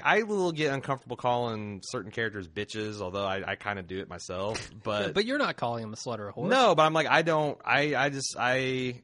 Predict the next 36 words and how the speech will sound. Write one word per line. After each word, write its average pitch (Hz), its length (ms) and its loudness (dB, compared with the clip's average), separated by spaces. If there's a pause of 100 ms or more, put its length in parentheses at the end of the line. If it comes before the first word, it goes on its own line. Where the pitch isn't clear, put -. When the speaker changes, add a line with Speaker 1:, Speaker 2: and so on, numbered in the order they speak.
(100)
Speaker 1:
I, 101 260 -6
to 135 80 -4
me, 160 280 0
it's 139 140 -6
going 131 240 2
overboard 104 580 -2
to - 60 -8
call, 95 760 -2
especially 101 640 -2
Andrea, 87 720 -6 (500)
Speaker 2:
Mm-hmm. 117 60 -8
Speaker 1:
something 107 320 -6
like 95 320 -4
that 87 300 -4
in 95 120 -10
this 92 160 -8
context. 123 440 -6
Because 131 240 -4
in 143 120 -2
my, 180 300 2 (240)
so - 160 -6
from 185 140 -2
Andrea's 277 280 0
point 190 220 0
of 135 60 -2
view, 139 240 0
she - 180 -2
hasn't 202 340 2
seen 143 540 -2
the 117 80 -10
crazy-ass 117 640 0
governor. 80 580 -4
She 151 140 0
hasn't 185 200 2
seen 185 200 0
his 156 200 -4